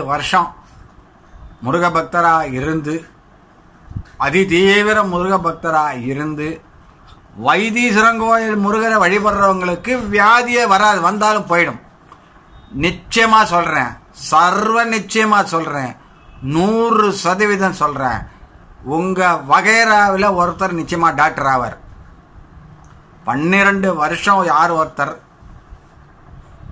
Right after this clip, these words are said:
வைத்தீஸ்வரன் கோயில் சிவனை வழிபட்டாலோ, முருகப்பெருமானை வழிபட்டாலோ, உங்க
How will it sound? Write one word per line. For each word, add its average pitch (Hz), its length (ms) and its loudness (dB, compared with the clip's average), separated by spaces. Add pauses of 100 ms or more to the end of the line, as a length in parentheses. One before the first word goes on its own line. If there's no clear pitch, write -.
(680)
வைத்தீஸ்வரன் 208 760 0
கோயில் 196 360 0
சிவனை 156 340 -4 (800)
வழிபட்டாலோ, 143 720 -2 (640)
முருகப்பெருமானை 208 960 2
வழிபட்டாலோ, 156 800 -2 (1800)
உங்க 214 400 0